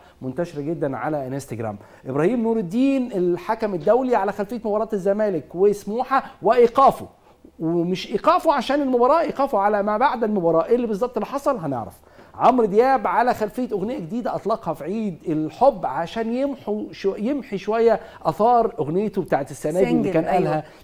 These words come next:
Speaker 1: من <laughs> يومين تلاتة، واخدنا رايح جاي، شوية سناجل شوية عيد حب.
Speaker 2: بيرضي
Speaker 1: وأحمد
Speaker 2: كل الأذواق يعني،
Speaker 1: سامي
Speaker 2: فنان ذكي، هنعمل إيه؟
Speaker 1: طبعًا. أحمد، ال-، كابتن أحمد سامي المدير الفني لسموحة بعد تصريحات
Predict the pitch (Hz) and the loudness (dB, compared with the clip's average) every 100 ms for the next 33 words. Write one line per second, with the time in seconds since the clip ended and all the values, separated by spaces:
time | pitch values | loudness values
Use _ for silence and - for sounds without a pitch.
0 | - 156 165 147 - 139 120 160 165 165 | 0 2 2 -2 -4 -4 0 2 2 0
1 | 117 117 113 - - - - 143 190 220 | -4 -4 -6 -12 -16 -12 -2 4 4 4
2 | 170 165 147 131 127 107 104 151 175 160 | 4 4 4 2 0 0 -2 0 2 4
3 | 147 123 123 147 190 196 180 - 160 156 | 2 0 -2 0 0 2 0 0 2 4
4 | 139 135 - 104 - - 190 - - 196 | 2 -2 -4 -8 -8 -10 -4 -2 4 6
5 | 226 262 208 185 220 208 180 170 240 302 | 8 6 4 4 4 4 2 0 0 0
6 | 339 440 320 339 185 180 220 214 175 120 | 0 0 0 0 -4 -8 -6 2 4 4
7 | - - _ _ _ _ _ _ _ _ | -2 -16 _ _ _ _ _ _ _ _
8 | - - 135 165 156 - 151 135 127 120 | -20 -8 -6 -2 -2 -2 -6 -4 -2 -4
9 | 127 117 117 117 113 113 113 113 143 156 | -4 -4 -2 -4 -6 -8 -8 -10 -8 -6
10 | 135 131 - 208 196 170 - _ 139 123 | -6 -8 -6 -2 -2 -4 -10 _ -8 -8
11 | 127 135 156 - 160 160 147 120 139 156 | -6 -4 -4 -4 -6 -4 -4 -4 0 2
12 | 147 - 127 117 113 - 156 175 143 135 | 0 -2 -8 -8 -8 -8 -8 -8 -6 -2
13 | 156 143 104 - 127 - - - 165 | -2 -2 -8 -16 -16 -14 -10 -2 0